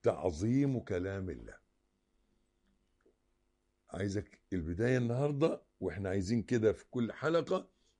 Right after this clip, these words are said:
يبقى في عمل نعمله. أعمل إيه؟ إنك تعظم كلام الله. ابدأ بقى اتعلم.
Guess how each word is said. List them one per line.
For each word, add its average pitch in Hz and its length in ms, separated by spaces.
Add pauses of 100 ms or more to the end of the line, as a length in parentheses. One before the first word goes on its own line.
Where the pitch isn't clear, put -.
يبقى 113 220
في 143 200
عمل 117 680
نعمله. 98 480 (920)
أعمل 127 320
إيه؟ 131 400 (640)
إنك 107 240
تعظم 95 960 (100)
كلام 87 380
الله. 65 240 (1500)
ابدأ 123 280
بقى 143 400
اتعلم. 175 840